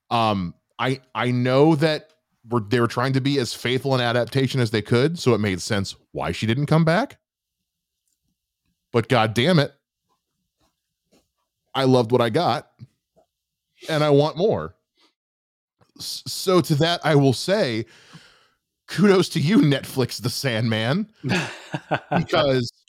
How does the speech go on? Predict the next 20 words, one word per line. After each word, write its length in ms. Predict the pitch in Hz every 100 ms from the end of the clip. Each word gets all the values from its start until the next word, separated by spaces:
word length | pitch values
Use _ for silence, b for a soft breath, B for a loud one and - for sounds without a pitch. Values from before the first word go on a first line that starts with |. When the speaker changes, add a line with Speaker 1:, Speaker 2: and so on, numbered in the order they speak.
| _ _ _ -
Speaker 1:
'cause 300 | 160 110 107
y'all 380 | 95 120 165 254
managed 460 | 233 185 165 147 -
to 80 | 135
keep 300 | 175 180 135
me 280 | 165 196
on 220 | 156 135 127
your 120 | 113
side 480 | - 180 175 151 120
with 180 | 110 -
this 240 | 104 -
one, 400 | 107 98 90 87 - b b b _ _ _ _ _ _
and 220 | 117 123 110
that 280 | 131 170
is, 140 | 160 123
that 420 | 135 110 131 160
is 140 | 151
an 100 | 143
impressive 540 | 127 127 143 139 131 110
feat 340 | - 147 120